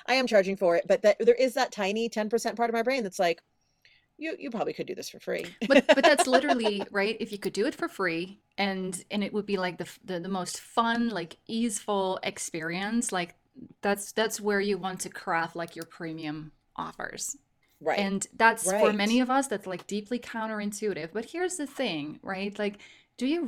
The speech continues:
Speaker 2: really, for the rest of your life, want to, uh,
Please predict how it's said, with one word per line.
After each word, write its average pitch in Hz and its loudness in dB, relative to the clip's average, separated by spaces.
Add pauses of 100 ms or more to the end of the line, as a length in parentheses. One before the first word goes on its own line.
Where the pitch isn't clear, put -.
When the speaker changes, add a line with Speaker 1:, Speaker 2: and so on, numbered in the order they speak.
Speaker 2:
really, 233 -2
for 208 -2
the 185 -2
rest 175 -2
of 240 -8
your 254 -2
life, 180 0
want 185 -8
to, 170 -6 (420)
uh, 165 -6